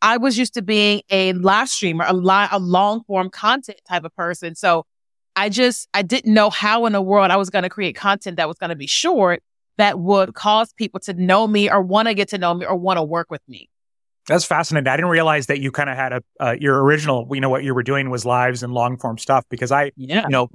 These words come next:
Speaker 2: me originally was longer videos on YouTube, you know, five to eighteen minutes or whatever. And all of a sudden it was like, "I've got fifteen seconds?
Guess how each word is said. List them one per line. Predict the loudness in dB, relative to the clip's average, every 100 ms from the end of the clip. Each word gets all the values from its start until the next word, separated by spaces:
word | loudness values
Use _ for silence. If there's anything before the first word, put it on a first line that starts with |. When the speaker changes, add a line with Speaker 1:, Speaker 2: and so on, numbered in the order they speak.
| _
Speaker 2:
me | 0 2
originally | 4 2 2 0
was | 2 0 -2 -2
longer | 0 2 0
videos | -2 0 0 0 -2
on | -2
YouTube, | -2 -2 0 -2 -2
you | -2
know, | -4
five | -2 0 0 -2
to | -4 -4 -4 -4
eighteen | -8 -6 -8 -6
minutes | -4 -2 -2 -2
or |
whatever. | 0 0 0
And | 2
all | 2
of | 2
a |
sudden | 0 0 -2
it | -6
was | -2
like, | -2 -2 _ _ _ _ _ -4
"I've |
got | -2 -4
fifteen | -8 -4 -4 -2 -4 0 2
seconds? | 2 0 -2 -4 -6 -4